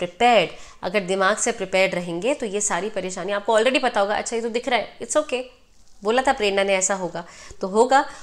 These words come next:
और उसके बाद जब आप करेंगे तो कोई पैनिक करने की आवश्यकता नहीं है। अब शैम्पू भी कर लिया, बाल भी सॉफ्ट हो गए, अब क्या? अगर आप कोई ऐसे जन हैं जिनके बालों में हल्की सी इचिंग होती है, स्कैल्प थोड़ा सा कंफर्टेबल नहीं फील हो रहा है,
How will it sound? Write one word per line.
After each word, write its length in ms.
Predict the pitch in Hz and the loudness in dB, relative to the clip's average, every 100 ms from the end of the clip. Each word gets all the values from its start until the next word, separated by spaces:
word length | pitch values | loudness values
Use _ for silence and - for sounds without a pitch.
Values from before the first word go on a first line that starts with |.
| - | -2
और 80 | 202 | -2
उसके 200 | 208 226 | 0 2
बाद 140 | 208 | 2
जब 120 | 190 | 2
आप 160 | 202 196 | 0 2
करेंगे 380 | 185 220 302 320 | 0 0 2 0
तो 320 | - - 254 | -2 -6 -6
कोई 300 | 254 240 285 | 0 2 2
पैनिक 580 | 294 - 180 202 254 254 | 0 -2 0 0 -4 -4
करने 320 | 214 185 190 | -8 -6 -6
की 140 | 196 185 | -4 -4
आवश्यकता 540 | 156 156 - - 175 208 | -4 -8 -10 -12 -12 -10
नहीं 340 | 160 170 165 156 | -10 -10 -14 -6
है। 400 | 185 175 - - - - | -4 -4 -8 -18 -20 -10
अब 120 | - 185 | -6 0
शैम्पू 440 | - 214 220 254 | 6 6 6 0
भी 140 | 240 | 0
कर 180 | 247 226 | 0 0
लिया, 220 | 214 220 190 | 2 0 2
बाल 280 | 170 208 | 2 2
भी 140 | 220 240 | 2 -2
सॉफ्ट 360 | - 214 - | 0 0 -2
हो 100 | 214 | -6
गए, 240 | 190 202 202 - - - | 0 0 -2 -10 -4 2
अब 200 | 247 233 | 4 2
क्या? 220 | 240 233 233 - - 196 | 0 0 -2 -12 0 4
अगर 240 | 226 285 | 6 6
आप 180 | 262 254 | 4 2
कोई 120 | 262 | -2
ऐसे 260 | 220 247 214 | 0 0 0
जन 200 | 214 214 | -2 -2
हैं 160 | 254 | -2
जिनके 240 | 226 226 214 | -2 -2 0
बालों 240 | 190 226 | 2 2
में 100 | 233 | 0
हल्की 280 | 240 254 285 | 0 0 0
सी 140 | - | 0
इचिंग 380 | 220 208 240 233 | -2 -2 -2 -2
होती 260 | 202 202 196 | -4 -4 -2
है, 120 | 208 | 2
स्कैल्प 460 | 202 - 214 247 240 | 2 2 2 2 0
थोड़ा 160 | 226 | 0
सा 120 | 226 | 0
कंफर्टेबल 440 | 226 190 196 220 208 | -2 -4 -4 -4 -2
नहीं 200 | 208 285 | -2 -2
फील 200 | 220 196 | -2 -2
हो 100 | 180 | -2
रहा 260 | 165 175 | -2 -2
है, 160 | 175 | -2